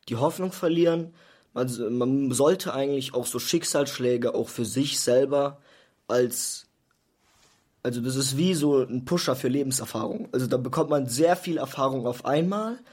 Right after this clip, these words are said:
und man sollte sie auch ausnutzen. Man sollte da nicht irgendwie versehen können und sagen, „Oh je, oh je“, sondern man muss einfach sagen, „Dankeschön für diese Erfahrung,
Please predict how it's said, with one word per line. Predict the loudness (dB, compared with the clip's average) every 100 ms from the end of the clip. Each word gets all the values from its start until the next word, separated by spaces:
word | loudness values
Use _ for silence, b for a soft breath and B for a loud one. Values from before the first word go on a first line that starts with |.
| b b b b b b b _ _
und | 2 2 0
man | 0
sollte | 4 4 2 0
sie | -2
auch | -2 2
ausnutzen. | 2 2 -2 -6 -6 -6
Man | -2
sollte | 2 2 2
da | 0
nicht | -2 0
irgendwie | 0 2
versehen | 0 -2 0 0 0
können | 0 0
und | 0
sagen, | 2 2 0 2
„Oh | 2 4
je, | 2 2 2
oh | 2
je“, | 2 2
sondern | 2 0 0
man |
muss | -2 -2
einfach | -2 -2 -2
sagen, | 0 2 0 -6 B B B B B B B _ _ _ _ _ _ _ _
„Dankeschön | 0 0 0 -4 -4
für | -4
diese | -4 -2
Erfahrung, | -2 -2 0 0 -2 -8 -10